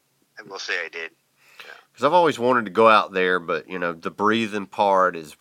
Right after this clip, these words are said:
Speaker 2: and the cold is one thing that's kind of always worried me about it.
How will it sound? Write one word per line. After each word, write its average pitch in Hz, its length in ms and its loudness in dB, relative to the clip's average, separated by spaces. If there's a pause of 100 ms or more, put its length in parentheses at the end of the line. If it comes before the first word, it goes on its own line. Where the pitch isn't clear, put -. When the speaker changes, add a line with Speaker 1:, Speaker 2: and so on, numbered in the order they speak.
Speaker 2:
and 90 320 -8
the 90 100 -8
cold 104 800 0
is 87 460 -12
one 92 260 -4
thing 87 320 -4
that's 80 160 -18
kind 90 240 0
of 80 80 -6
always 85 400 -4
worried 87 420 -4
me 82 140 -14
about 85 420 -2
it. - 160 -18